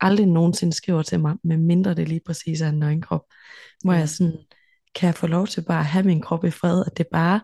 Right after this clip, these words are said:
Speaker 2: Ja.
Speaker 1: er en krop, ikke?" Altså sådan, uden at du gør alt muligt, tillægger den alt muligt, som jeg egentlig ikke har lyst til.
Speaker 2: Ja.
Speaker 1: Ja.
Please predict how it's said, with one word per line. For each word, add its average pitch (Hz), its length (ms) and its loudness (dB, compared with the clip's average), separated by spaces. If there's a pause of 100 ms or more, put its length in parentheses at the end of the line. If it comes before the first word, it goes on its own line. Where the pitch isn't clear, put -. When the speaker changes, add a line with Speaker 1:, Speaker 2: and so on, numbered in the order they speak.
(100)
Speaker 2:
Ja. 156 160 -8 (180)
Speaker 1:
er 196 80 -6 (100)
en 202 120 0
krop, 170 340 -2
ikke?" 220 300 0
Altså 175 220 0
sådan, 175 260 4 (340)
uden 190 200 4
at 165 140 -2
du 180 60 0
gør 165 200 0
alt - 300 -4
muligt, 170 480 -2
tillægger 190 380 0
den 160 180 -2
alt 175 240 -4
muligt, 165 300 -2
som 151 240 -2 (280)
jeg 160 140 -2
egentlig 165 180 2
ikke 165 120 -6
har 165 60 -2
lyst 165 260 -4
til. 156 140 -4 (540)
Speaker 2:
Ja. 147 240 -8 (800)
Speaker 1:
Ja. 165 200 -2